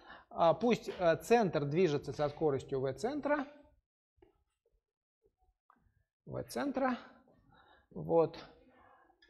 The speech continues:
Ну, давайте сделаем, пусть оно не проскальзывает. В принципе, вы это всё знаете, но давайте так вот немножко повторим. В каких-то задачах будет присутствовать. Пусть оно не проскальзывает. Это что значит?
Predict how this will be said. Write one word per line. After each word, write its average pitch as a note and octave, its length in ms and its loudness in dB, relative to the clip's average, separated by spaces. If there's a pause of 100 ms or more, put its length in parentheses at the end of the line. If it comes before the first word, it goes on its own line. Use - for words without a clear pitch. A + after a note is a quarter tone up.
Ну, B3+ 140 0
давайте A#3+ 380 10
сделаем, F3+ 640 6
пусть F#3+ 200 2
оно F3 160 4
не F3 120 6
проскальзывает. C3+ 840 2 (280)
В - 20 -20
принципе, D3 400 -10
вы C#3 100 -4
это C3+ 180 -6
всё C#3 160 -12
знаете, G#3 420 -4
но F#3 160 -12
давайте C#3 340 -12
так B2 180 -14
вот - 120 -20
немножко C#3 260 -10
повторим. C3 500 -14 (1300)
В C#3 100 -18
каких-то C#3+ 420 -8
задачах C#3+ 420 0
будет C#3 200 -2
присутствовать. C#3 560 -6
Пусть G3+ 200 -2
оно D#3+ 160 0
не E3 100 -2
проскальзывает. C#3+ 760 0
Это F#3 120 -2
что - 180 2
значит? C3 340 -6